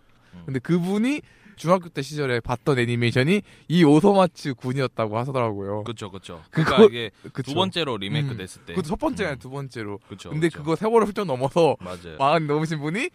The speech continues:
Speaker 1: 음.
Speaker 2: 이번에 오소마츠 상으로 들어오신 거예요. 그러니까 엄청난 세대 간격이 있죠.
Speaker 1: 그쵸.
Speaker 2: 음.
Speaker 1: 그래서 어쨌든 간에 이제 오소마츠라는 작품이 이미 한 번의 리메이크를 거쳤고,
Speaker 2: 음.
Speaker 1: 또 이십칠 년, 어,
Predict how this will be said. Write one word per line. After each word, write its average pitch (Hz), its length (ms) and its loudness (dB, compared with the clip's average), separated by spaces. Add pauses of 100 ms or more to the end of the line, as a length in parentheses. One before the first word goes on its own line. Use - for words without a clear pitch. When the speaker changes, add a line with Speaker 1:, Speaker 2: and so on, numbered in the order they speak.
(100)
Speaker 1:
음. 160 140 -18
Speaker 2:
이번에 175 340 2
오소마츠 165 440 2
상으로 190 420 -6
들어오신 127 380 -6
거예요. 104 160 -10
그러니까 139 320 -6
엄청난 139 600 -8
세대 147 420 -6 (240)
간격이 139 360 -8
있죠. 104 420 -14 (120)
Speaker 1:
그쵸. 107 260 -10
Speaker 2:
음. 92 80 -12 (300)
Speaker 1:
그래서 175 240 -2
어쨌든 208 440 -4
간에 180 340 -4
이제 117 220 -6
오소마츠라는 139 1040 -6
작품이 131 540 -12 (120)
이미 165 240 -2
한 208 200 -4
번의 202 180 -4
리메이크를 120 480 -6
거쳤고, 104 640 -8 (120)
Speaker 2:
음. 113 200 -20
Speaker 1:
또 165 140 -4
이십칠 165 560 -10
년, 156 220 -6 (260)
어, 92 560 -12